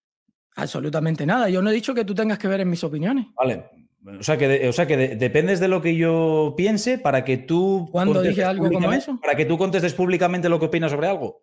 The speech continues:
Speaker 1: ¿Cuá-, cuándo he dicho yo eso? Yo
Speaker 2: Ahora lo
Speaker 1: simplemente
Speaker 2: acabas de decir, que no me contestas por lo
Speaker 1: No.
Speaker 2: que yo opino.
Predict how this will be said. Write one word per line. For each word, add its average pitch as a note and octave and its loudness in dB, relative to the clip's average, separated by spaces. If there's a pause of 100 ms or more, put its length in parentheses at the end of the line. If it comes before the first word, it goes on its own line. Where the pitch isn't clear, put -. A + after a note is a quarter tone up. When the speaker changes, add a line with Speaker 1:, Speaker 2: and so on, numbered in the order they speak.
Speaker 1:
¿Cuá-, F#3 -2 (100)
cuándo G3+ 2
he G3 2
dicho G3+ -2
yo F#3 0
eso? B3+ -4
Yo - -12 (180)
Speaker 2:
Ahora A2+ 2
lo D#3 8
Speaker 1:
simplemente G3+ 6
Speaker 2:
acabas G#3 6
de E3 4
decir, G#3 2
que D#3 2
no D3 0
me D#3+ 0
contestas F3+ 2
por G#3 4
lo D#3 4
Speaker 1:
No. - 0
Speaker 2:
que C3+ 2
yo D#3+ 2
opino. A2+ -6